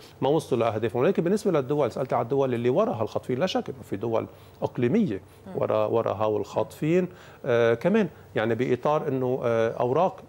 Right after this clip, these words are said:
Speaker 1: آه، كمش أوراق،
Speaker 2: مم.
Speaker 1: وأوراق للضغط على الطرف الثاني،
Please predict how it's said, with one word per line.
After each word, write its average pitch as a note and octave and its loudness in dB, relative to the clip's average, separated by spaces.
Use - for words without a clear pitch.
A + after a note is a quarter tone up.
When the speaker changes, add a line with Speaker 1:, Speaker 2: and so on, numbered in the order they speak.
Speaker 1:
آه، D#3+ -8
كمش D#3+ -4
أوراق، G3+ 0
Speaker 2:
مم. - -2
Speaker 1:
وأوراق A#2 2
للضغط C3 0
على A2 2
الطرف B2+ -2
الثاني، A#2 0